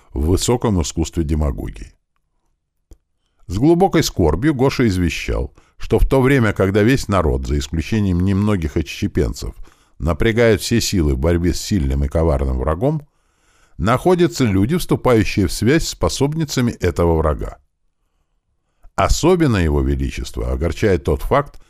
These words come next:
что данный человек принадлежит к императорской фамилии и позорит своими действиями не только себя.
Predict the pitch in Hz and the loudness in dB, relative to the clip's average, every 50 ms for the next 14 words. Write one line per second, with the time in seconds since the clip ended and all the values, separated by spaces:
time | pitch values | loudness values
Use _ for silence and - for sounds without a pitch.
0 | _ _ _ - - - 104 98 95 123 123 117 117 113 - - 107 107 110 127 | _ _ _ -10 -2 -2 0 2 2 2 2 2 2 0 2 2 2 4 4 2
1 | 147 147 147 - 113 107 101 95 85 87 90 92 85 92 123 131 - - 98 78 | 2 0 0 -2 -2 0 0 0 0 0 0 2 2 2 0 0 -2 -4 -2 -2
2 | - 73 80 90 87 - 76 - - 82 76 - 80 80 78 73 65 58 60 58 | 0 0 0 0 -2 -2 -6 -6 -6 -6 -4 -2 -2 0 0 0 -2 -2 -4 -6
3 | 50 50 - - _ _ - - _ _ - 117 - - 165 151 110 90 90 85 | -8 -10 -14 -18 _ _ -20 -20 _ _ -4 -2 2 2 2 2 4 2 2 2
4 | 76 67 64 - - 80 78 71 71 71 71 71 92 135 151 143 - - 104 92 | 2 0 -4 -4 -2 -2 0 0 0 0 -2 0 0 -2 -2 -2 -2 -4 -2 -2
5 | 82 85 95 101 95 - _ - 87 85 80 - - 117 - - 117 98 87 - | -2 -2 -2 -4 -4 -6 _ 0 0 0 0 0 -2 -4 -2 -4 -4 -6 -6 -8
6 | - | -10